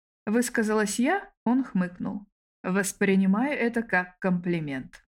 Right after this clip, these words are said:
Тут мы остановились возле старой «девятки». Тимур открыл багажник и свалил туда тело. Что-то там поправил. Я же только клацала зубами, глазея по сторонам.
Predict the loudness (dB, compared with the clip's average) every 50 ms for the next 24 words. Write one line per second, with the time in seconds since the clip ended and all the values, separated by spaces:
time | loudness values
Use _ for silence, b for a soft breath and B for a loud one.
0 | _ _ _ _ _ _ _ _ _ _ -2 0 2 2 4 4 4 2 2 2
1 | 2 2 4 4 4 2 0 0 0 -2 -2 0 0 2 2 0 0 -2 -2 -2
2 | 0 0 0 0 0 0 0 0 -2 -2 -6 -12 -12 -12 -12 -12 -12 _ _ _
3 | _ _ _ _ _ _ _ _ _ _ _ -4 0 2 2 4 4 2 0 0
4 | -2 -2 0 2 2 2 2 2 2 2 0 2 2 2 0 0 0 -4 -2 0
5 | 0 2 2 2 0 -2 -2 -2 0 0 0 0 -2 -2 -4 -2 -2 -2 -4 -6
6 | -8 -12 -16 _ _ _ _ b b b -8 -6 -2 0 0 0 0 0 2 2
7 | 2 2 2 0 -2 0 0 0 2 2 2 0 0 -2 -2 -4 -8 _ _ _
8 | _ _ _ _ _ 0 0 2 2 0 0 0 0 0 0 0 -2 -4 -2 0
9 | 0 0 0 0 -2 -2 0 2 2 2 2 2 2 2 0 2 2 2 2 2
10 | 2 2 2 2 2 0 0 0 0 0 -2 -4 -2 -2 0 0 2 2 0 -2
11 | -4 -8 -12